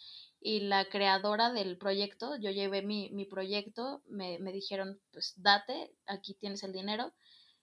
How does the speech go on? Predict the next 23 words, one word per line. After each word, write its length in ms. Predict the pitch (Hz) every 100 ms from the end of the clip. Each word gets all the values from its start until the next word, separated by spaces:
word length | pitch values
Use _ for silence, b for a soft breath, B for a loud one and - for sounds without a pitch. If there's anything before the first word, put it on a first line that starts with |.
| _ -
Eh, 100 | 214
también 300 | 196 202 196
fui 160 | 208
juez. 440 | 196 240 320 - - _ _ _ _ _ -
Eh, 340 | 214 208 180
ya 140 | 202 240
cuando 200 | 330 285
íbamos 200 | 226 262
a 40 |
hacer 240 | 247 233 226
la, 360 | 233 226 -
la 180 | 214 208
última 720 | 208 220 226 220 208 180 180 _ -
etapa, 600 | 196 220 214 214 226 285 _ _ -
pues, 140 | 208
se 80 | 220
nos 160 | 202 -
canceló 460 | 196 196 196 196
por 160 | 202 196
lo 80 | 190
de 80 |
la 160 | 180 180
pandemia, 760 | 185 196 240 240 240 240 285